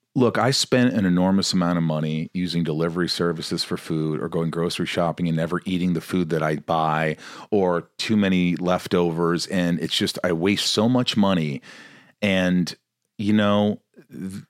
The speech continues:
Factor Meals has really changed my life in a lot of ways because they have so many different meals, like thirty-five different meals, more than sixty add-ons to choose from every week. And it takes just two minutes.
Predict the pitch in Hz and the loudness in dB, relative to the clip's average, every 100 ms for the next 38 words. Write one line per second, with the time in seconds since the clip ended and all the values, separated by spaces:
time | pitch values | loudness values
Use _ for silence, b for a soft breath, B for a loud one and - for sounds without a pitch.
0 | - - 117 131 - 110 104 98 85 - | -16 -2 0 2 2 4 4 4 0 -4
1 | 92 85 - 104 147 160 82 - _ - | -4 -4 -2 2 4 4 2 -6 _ -2
2 | 107 98 85 85 87 107 - 85 76 73 | 0 0 0 0 2 0 0 -2 -2 -2
3 | 71 71 71 - 82 - 87 80 - B | -2 -4 -6 -6 -6 -2 0 -2 -6 B
4 | B B B 98 90 - - 135 143 107 | B B B -2 2 2 4 4 4 4
5 | 90 - 78 85 80 80 - 123 135 139 | 2 -2 -2 -2 -4 -8 -2 0 2 0
6 | - 101 98 90 92 95 90 85 92 87 | 2 2 2 0 -4 -2 -2 0 -2 -2
7 | 85 - - 131 - 117 90 87 90 90 | 0 0 0 -2 -4 -2 0 0 2 0
8 | 90 80 - 101 - 92 80 82 82 78 | -2 -4 -4 -2 -2 -2 -4 -4 -4 -4
9 | 82 - B B B B B 117 117 - | -4 -6 B B B B B -2 -2 0
10 | - - - - - - 151 147 131 - | -2 -2 -2 -2 -2 0 2 4 2 0
11 | - - | -4 -4